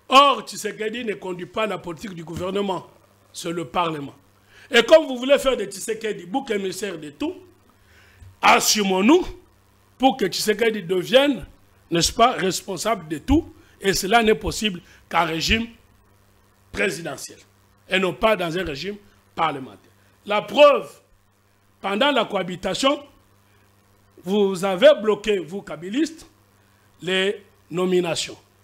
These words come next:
Et vous êtes en train d'aller vers les États-Unis pour dire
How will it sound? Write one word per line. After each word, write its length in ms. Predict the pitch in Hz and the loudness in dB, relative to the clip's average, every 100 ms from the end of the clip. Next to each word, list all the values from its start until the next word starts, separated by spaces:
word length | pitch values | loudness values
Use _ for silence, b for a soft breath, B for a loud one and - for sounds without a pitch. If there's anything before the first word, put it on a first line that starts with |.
| _ | _
Et 120 | - 240 | 4 4
vous 240 | 233 220 | 4 -2
êtes 200 | 233 - 185 | -2 -2 -4
en 80 | |
train 180 | 180 220 | -2 -4
d'aller 380 | 190 190 233 240 b b b 143 | -4 0 0 0 b b b 0
vers 500 | 196 240 233 208 214 _ _ _ - | 4 4 2 -4 -8 _ _ _ -12
les 200 | 156 165 | -8 -6
États-Unis 500 | 185 247 254 233 254 | 0 2 4 2 -2
pour 220 | 254 214 | 0 -2
dire 260 | 180 254 | 4 4